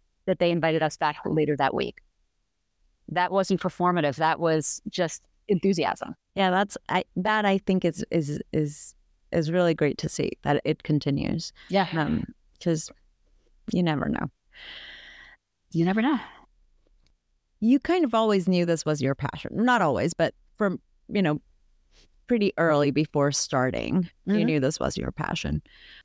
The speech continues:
Speaker 2: Did you ever think of, like, exploring something else, or was it always, "This is the avenue"?
Speaker 1: I think the interesting thing for me now is, where does this go from here? You know, could we,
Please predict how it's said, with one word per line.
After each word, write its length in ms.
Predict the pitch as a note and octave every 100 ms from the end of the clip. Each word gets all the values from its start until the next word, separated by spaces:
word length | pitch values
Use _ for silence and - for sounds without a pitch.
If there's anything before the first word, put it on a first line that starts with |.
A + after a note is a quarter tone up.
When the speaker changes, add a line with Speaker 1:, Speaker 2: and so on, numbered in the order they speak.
| _ -
Speaker 2:
Did 220 | F3+ A3 F3+
you 180 | G#3
ever 200 | G3 A#3+
think 220 | A3+ F#3 F#3
of, 120 | E3
like, 160 | D#3+
exploring 460 | - - E3 D#3+ E3
something 300 | E3 D#3 D3+
else, 260 | D#2+ A3 -
or 80 |
was 160 | D#3+ D#3
it 100 | -
always, 580 | C#3+ D3 C#3 C#3 C#3+ - - _
"This 160 | F3 D#3+
is 120 | D#3
the 140 | D3+
avenue"? 460 | E2 D2 F2 D#2 D3+ - _ _ _ _ _ _ _ _ -
Speaker 1:
I 160 | D4+
think 220 | G4 E4+ - _ _ -
the 80 | G#3+
interesting 480 | A3 G#3 G#3 G#3+ F#3+
thing 160 | F#3+
for 120 | F3+ F3
me 160 | F3+
now 160 | F3+ E3
is, 100 | D#3
where 180 | E3 D#3
does 120 | D3+
this 160 | D3
go 200 | - D3
from 180 | C3+ -
here? 360 | - - - - _ _ _ _ _ -
You 100 | F3+
know, 160 | D#3+ D#3
could 360 | - - G3+ F#3
we, 400 | G3+ F#3+ F#3